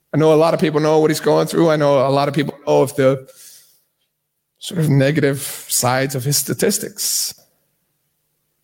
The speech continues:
If God were to do something supernatural in that place, it would cause many minds and many hearts to worship him.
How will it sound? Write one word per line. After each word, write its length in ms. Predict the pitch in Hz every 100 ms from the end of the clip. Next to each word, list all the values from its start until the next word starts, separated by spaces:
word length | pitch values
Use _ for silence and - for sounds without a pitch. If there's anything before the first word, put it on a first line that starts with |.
| _ _ _
If 140 | 131
God 220 | - 143
were 140 | 160 156
to 80 | 139
do 180 | 143
something 400 | 147 - 139 127
supernatural 720 | 113 139 135 135 143 - 123
in 280 | 117 135 123
that 280 | 127 143 -
place, 300 | - 156 175
it 120 | 151
would 220 | 135 127
cause 540 | - 131 127 127 - - - _ _ -
many 380 | 113 147 -
minds 680 | 120 127 123 110 95 - -
and 160 | - 120
many 200 | 123 123
hearts 500 | 113 113 95 - -
to 100 | 117
worship 340 | 104 110 -
him. 180 | 123 -